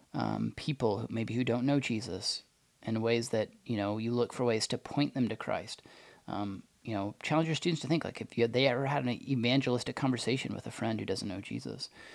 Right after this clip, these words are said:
Um, it doesn't have to be high pressure, like, you know, we don't have to send our students out into the world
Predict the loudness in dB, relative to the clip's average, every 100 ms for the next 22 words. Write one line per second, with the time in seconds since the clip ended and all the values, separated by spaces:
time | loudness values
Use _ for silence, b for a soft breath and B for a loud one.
0 | B B B -4 -4 -6 -2 0 2 0
1 | 0 0 4 4 4 2 0 0 -4 -6
2 | -10 -20 B B B B -4 -2 0 -2
3 | -2 -2 -2 -2 -8 -20 _ _ _ _
4 | _ _ _ 0 6 8 8 6 2 2
5 | 2 2 2 0 -2 0 0